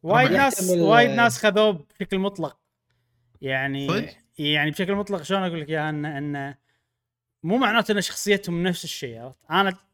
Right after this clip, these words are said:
Speaker 1: اللي ببالي كان أكثر إنه يعني هل ممكن نقدر نستخدم هذا الشيء عشان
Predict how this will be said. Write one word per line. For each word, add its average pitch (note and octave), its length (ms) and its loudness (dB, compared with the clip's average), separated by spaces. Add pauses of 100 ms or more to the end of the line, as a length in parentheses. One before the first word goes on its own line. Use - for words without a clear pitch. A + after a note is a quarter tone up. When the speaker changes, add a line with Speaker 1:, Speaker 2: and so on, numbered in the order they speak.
(140)
Speaker 1:
اللي E3 260 -4
ببالي A3 380 2
كان A3+ 260 -2
أكثر G#3 380 -4
إنه E3+ 140 -2
يعني D3 340 -4 (380)
هل A#3+ 300 2
ممكن A#3 440 0
نقدر G3+ 280 0
نستخدم F3+ 440 -6
هذا F3+ 180 -2
الشيء F3 280 -2
عشان A3 580 -4